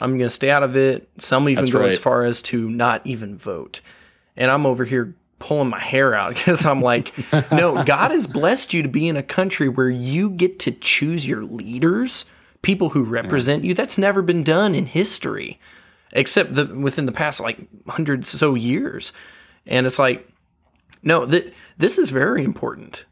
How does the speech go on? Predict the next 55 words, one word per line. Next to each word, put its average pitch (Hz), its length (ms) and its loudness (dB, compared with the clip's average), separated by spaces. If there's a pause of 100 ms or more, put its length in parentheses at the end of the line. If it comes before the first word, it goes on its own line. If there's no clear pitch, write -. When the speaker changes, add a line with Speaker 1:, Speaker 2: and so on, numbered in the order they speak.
(240)
Speaker 1:
Uh, 127 160 2
my 135 160 0
wife 151 260 2
and 135 80 -2
I, 127 40 0
we 127 100 -2
talk 151 260 -2
a 147 40 -4
lot 135 220 0
about, 120 360 -2
you 135 80 -2
know, 127 280 2 (800)
definitely 147 400 2
getting 139 440 0
deeper 131 400 0
in 127 200 0
our 110 120 -2
faith. 135 560 0 (120)
Whenever 143 580 0
we 139 80 2
get 135 160 2
together 123 300 0
with 151 160 -2
people, 113 340 -4
I'm 120 100 -4
like, 110 160 -4
"Look, 127 240 0
if, 110 180 -10 (120)
if 135 200 -8 (400)
really, 180 320 4
if 139 120 -2
we're 170 100 0
not 220 200 -2
talking 147 460 -2
about 117 460 -2 (400)
scripture 170 760 -2
or 123 100 2
politics, 175 800 -2 (160)
I 123 120 -2
don't 175 120 4
really 131 180 4
wanna 123 160 0
talk 139 260 -2
to - 140 -10
you. 65 180 -14
I - 80 -10
mean, 127 140 0
no 143 120 4
offense. 156 460 0 (100)
I 135 80 4
mean, 135 160 2
it's 135 120 -2
cool. 170 180 2
We 156 120 4
can, 170 140 2